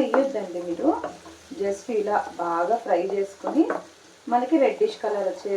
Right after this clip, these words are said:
వరకు వేగనివ్వాలండి. అంటే ఏంటంటే బిర్యానీలోకి అలా వేసుకుంటే చాలా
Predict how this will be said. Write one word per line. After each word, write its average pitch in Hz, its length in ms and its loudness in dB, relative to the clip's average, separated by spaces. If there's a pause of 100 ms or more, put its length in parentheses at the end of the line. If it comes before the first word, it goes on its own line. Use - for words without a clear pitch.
వరకు 185 260 0 (140)
వేగనివ్వాలండి. 202 840 0 (720)
అంటే 196 160 -6 (100)
ఏంటంటే 190 320 -4 (140)
బిర్యానీలోకి 220 760 -2
అలా 214 220 2
వేసుకుంటే 185 500 -4
చాలా 185 180 -4